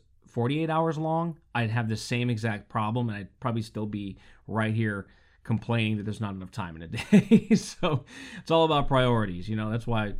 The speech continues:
again, wake up early to try and get the, you know, get the sweat on, get the workout in, hit everything before the day starts, 'cause once the day starts, it just, it is a hundred and fifty miles an hour with everything. But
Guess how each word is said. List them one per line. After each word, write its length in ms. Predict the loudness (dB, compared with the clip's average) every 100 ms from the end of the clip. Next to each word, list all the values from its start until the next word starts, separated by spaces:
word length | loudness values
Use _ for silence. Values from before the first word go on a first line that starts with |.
| -4
again, 240 | -4 -4
wake 220 | -4 -4
up 140 | -4 -6 -12 -16 -16 -14 -4
early 580 | 0 2 2 2 2 -4 -16 -14
to 40 | -6
try 260 | 0 2
and 120 | 2 0
get 180 | -2
the, 300 | -2 -4 -6 -10 _ _ -10
you 80 | -6
know, 60 | -4
get 120 | -4
the 80 | -4
sweat 320 | -2 0 0
on, 220 | 0 0
get 140 | -2 -2
the 40 |
workout 520 | -2 -2 0 2 2
in, 360 | 2 0 0 0
hit 220 | 2 2
everything 320 | 2 0 -2
before 300 | -2 -2 -2
the 80 | 0
day 180 | 0 0
starts, 340 | -2 -2 -4
'cause 140 | -6 -6
once 160 | -6
the 80 | -6
day 200 | -4 -2
starts, 440 | 0 -2 -4 -8 -8
it 180 | -6 -6
just, 380 | -8 -10 -12 -12
it 160 | -12
is 260 | -10 -14 -14
a 220 | -16 -16
hundred 300 | -12 -10 -10
and 100 | -10
fifty 220 | -12 -10
miles 300 | -10 -10 -12
an 100 | -12
hour 320 | -12 -12 -12 -14
with 100 | -16
everything. 320 | -16 -16 -14
But 220 | -14 -16